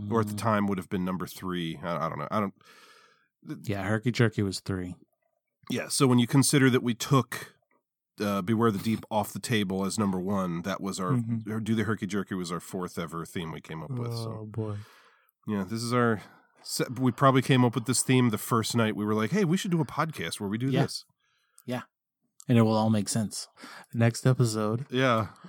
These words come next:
Speaker 1: uh,
Speaker 2: Uh, one of these I have not seen.
Speaker 1: Oh, really? Is it the third one?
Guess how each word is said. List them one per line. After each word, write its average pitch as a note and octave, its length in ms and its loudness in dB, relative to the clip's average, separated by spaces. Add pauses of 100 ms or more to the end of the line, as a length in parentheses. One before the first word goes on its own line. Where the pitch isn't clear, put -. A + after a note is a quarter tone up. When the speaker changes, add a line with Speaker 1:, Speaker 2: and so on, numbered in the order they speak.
(100)
Speaker 1:
uh, G2 300 0
Speaker 2:
Uh, G#2 280 2 (220)
one A#2+ 300 8
of B2 100 8
these C3 300 8
I A#2 120 8
have A2+ 180 4
not A2+ 180 4
seen. B2 320 2 (540)
Speaker 1:
Oh, C#3 100 2
really? A#2 240 4
Is D3+ 80 2
it C3 100 -2
the A#2 80 -2
third D#3 240 2
one? D#4+ 140 -2